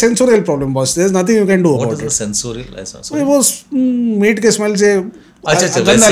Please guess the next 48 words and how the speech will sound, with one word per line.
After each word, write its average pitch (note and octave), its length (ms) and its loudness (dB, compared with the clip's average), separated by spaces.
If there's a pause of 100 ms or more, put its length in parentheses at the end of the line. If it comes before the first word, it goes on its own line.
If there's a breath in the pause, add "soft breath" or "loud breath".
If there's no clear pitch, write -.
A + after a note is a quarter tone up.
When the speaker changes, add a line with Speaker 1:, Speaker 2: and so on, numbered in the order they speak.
Speaker 1:
लगता E3+ 200 2
है, E3+ 60 4
Speaker 2:
अच्छा, E3+ 120 4
Speaker 1:
उल्टी F3+ 220 2
Speaker 2:
अच्छा, F3 60 4
Speaker 1:
आता D#3 140 -2
Speaker 2:
ओके, D#3 100 0
Speaker 1:
है, D3+ 100 0
Speaker 2:
ओके, F3+ 140 2
Speaker 1:
you F3 100 2
don't B2 160 2
Speaker 2:
वैसे, E3 80 2
Speaker 1:
like F3 160 4
Speaker 2:
ओके, D#3 140 2
Speaker 1:
it, C#3 40 -4
Speaker 2:
ओके, A2 80 -8
ओके। - 400 -12
Speaker 1:
you F#3+ 140 0
don't F3 180 0
like A3 140 -2
it, D#4 100 -2
you F4+ 100 -4
don't D#4+ 200 0
like G#3+ 180 0
it, G3+ 140 -4
Speaker 2:
बराबर, - 300 -2
Speaker 1:
ठीक C#4+ 180 0
है, F#3 120 0
Speaker 2:
बराबर। E3+ 220 0
Speaker 1:
why D#3+ 60 2
Speaker 2:
Yeah, E3+ 80 0
Speaker 1:
should G#3 120 2
Speaker 2:
yeah। G3 80 4
Speaker 1:
you F#3+ 100 -4
force F3+ 180 -2
someone D#3+ 220 -4
to D3+ 100 -2
do D3 100 0
something C3+ 220 -6
he A#2+ 100 -6
doesn't A2+ 240 -8
like? A2 100 -16 (600 loud breath)
So A3 80 0
I B3 100 2
sympathize C#4+ 360 2
Speaker 2:
No, A3+ 40 4
but G3+ 60 2
Speaker 1:
with F3 80 2